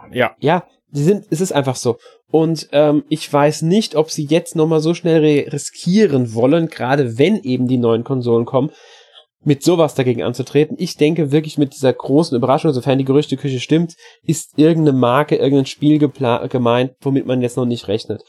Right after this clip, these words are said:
Speaker 2: Es könnte natürlich trotzdem Breath of the Wild zwei sein, kann sein.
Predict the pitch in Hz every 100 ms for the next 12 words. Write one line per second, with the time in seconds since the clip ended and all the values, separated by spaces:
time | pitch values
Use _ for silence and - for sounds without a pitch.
0 | - _ 131 - 165 156 143 135 - 160
1 | 151 131 131 135 127 113 113 - 131 160
2 | 180 196 220 - _ _ _ _ _ -
3 | 127 123 120 131 165